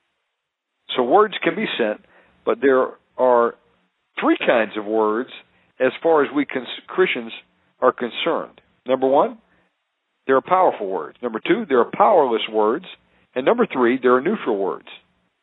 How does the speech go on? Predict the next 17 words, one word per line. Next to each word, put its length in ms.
That 160
is, 360
words 380
that 140
do 120
not 200
achieve 320
anything 340
evil 200
or 40
bad. 300
You 80
were 60
just 240
saying 240
them. 100
Meaningless 400